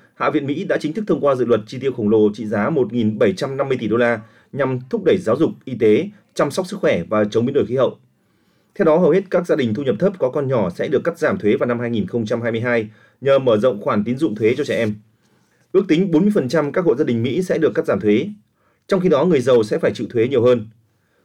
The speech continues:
Ngoài ra, dự luật dành năm trăm tỷ đô la hỗ trợ các biện pháp thúc đẩy sử dụng xe điện và năng lượng tái tạo. Ngay trước cuộc bỏ phiếu,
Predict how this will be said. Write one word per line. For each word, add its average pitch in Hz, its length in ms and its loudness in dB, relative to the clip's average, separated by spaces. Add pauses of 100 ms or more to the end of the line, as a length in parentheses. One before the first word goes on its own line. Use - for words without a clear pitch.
(120)
Ngoài 151 180 2
ra, 180 180 2
dự 151 120 -2
luật 131 200 2
dành 127 200 0
năm 165 140 0
trăm 160 200 0
tỷ 143 120 -2
đô 127 100 2
la 143 180 2
hỗ 139 180 0
trợ 110 260 0
các 180 80 -2
biện - 180 -2
pháp 180 240 -4
thúc 170 160 0
đẩy 113 180 4
sử 113 200 -2
dụng 113 220 -2
xe 135 160 -6
điện 131 320 -2
và 110 100 -2
năng 120 160 0
lượng 120 160 -2
tái 113 100 0
tạo. 127 220 -4 (920)
Ngay 147 120 2
trước 190 160 0
cuộc 156 80 -2
bỏ 101 120 2
phiếu, 127 320 2